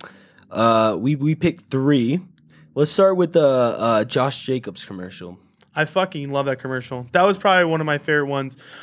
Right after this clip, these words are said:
Speaker 2: I don't know if there's a lot of football fans on here, but Josh Jacobs was, um, a running back for the Raiders. He, like, pretty much, he probably should have won Rookie of the Year. He was, like,
Speaker 1: <laughs>
Speaker 2: neck-
Speaker 1: No, fuck that. Nick Bosa won it,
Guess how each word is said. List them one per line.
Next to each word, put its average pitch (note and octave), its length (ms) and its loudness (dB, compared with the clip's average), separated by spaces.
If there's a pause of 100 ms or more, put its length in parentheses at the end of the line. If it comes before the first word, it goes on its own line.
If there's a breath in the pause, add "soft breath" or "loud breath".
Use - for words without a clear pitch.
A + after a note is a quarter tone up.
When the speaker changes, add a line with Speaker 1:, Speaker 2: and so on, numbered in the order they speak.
(120)
Speaker 2:
I G3 80 6
don't G#3 100 4
know G#3 140 4
if E3+ 80 0
there's E3+ 160 2
a E3 60 0
lot D#3 200 4
of D3+ 80 -4
football D3 260 -2
fans C#3 300 -2
on C#3 180 -2
here, C#3 220 -4
but C3+ 260 0 (280 loud breath)
Josh E3+ 260 2
Jacobs E3 480 0
was, C#3+ 680 0
um, C3 360 -2
a C3 120 -12
running D3+ 240 -2
back D#3+ 180 0
for D#3+ 140 -8
the C3+ 60 -2
Raiders. C3 600 -4 (300 soft breath)
He, D#3+ 580 -2
like, D3 320 -4
pretty C4 220 -2
much, A3+ 260 -2
he G3 100 -4
probably A3 360 2
should G3+ 160 0
have G3 80 2
won F#3+ 180 2
Rookie F#3+ 220 0
of F3 80 -6
the D#3+ 60 -4
Year. E3+ 240 0
He E3 180 -8
was, D#3 160 -4
like, D3 340 -2
Speaker 1:
<laughs> - 20 -4
Speaker 2:
neck- F3+ 300 -2
Speaker 1:
No, F#3 360 4
fuck A3 340 0
that. F3 400 0
Nick F3+ 260 0
Bosa G#3+ 480 4
won F#3 300 2
it, G3+ 200 0